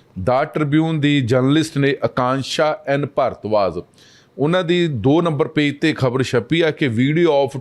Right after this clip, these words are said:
twenty-one year old woman drug addict goes viral।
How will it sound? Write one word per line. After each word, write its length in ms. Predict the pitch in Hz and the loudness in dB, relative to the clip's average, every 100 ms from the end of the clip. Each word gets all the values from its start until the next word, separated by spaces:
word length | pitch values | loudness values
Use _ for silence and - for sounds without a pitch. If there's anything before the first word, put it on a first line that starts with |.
| 135 | 0
twenty-one 500 | 131 135 147 147 143 | 0 0 0 0 2
year 260 | 135 135 | 0 2
old 260 | 123 131 139 | 2 2 2
woman 400 | 123 127 139 139 | 2 0 0 -2
drug 480 | 98 117 139 127 123 | 0 0 0 -2 -2
addict 520 | 135 135 - 117 113 - - - - 101 | -2 -4 0 0 0 -8 -20 -16 -4 2
goes 200 | 135 139 | 4 4
viral। 640 | 120 107 101 104 117 87 | 2 2 2 2 2 2